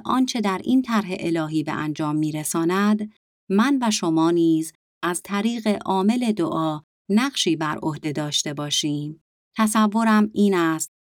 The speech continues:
که تدبیر خدا برای دعا به این صورت است. دعا کردن دو جنبه دارد. یک جنبه‌اش این است که به ما کمک می‌شود. پیغام اصلی لوقا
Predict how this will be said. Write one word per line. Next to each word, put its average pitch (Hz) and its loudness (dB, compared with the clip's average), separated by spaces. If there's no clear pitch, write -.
که 196 -2
تدبیر 208 0
خدا 160 -4
برای 151 -4
دعا 220 0
به 185 0
این 247 4
صورت 147 -2
است. 147 -6
دعا 247 0
کردن 262 2
دو 240 0
جنبه 160 0
دارد. 151 -6
یک 277 0
جنبه‌اش 185 0
این 202 2
است 160 -2
که 196 -2
به 202 2
ما 247 4
کمک 180 -2
می‌شود. 151 -2
پیغام 240 2
اصلی 185 0
لوقا 170 0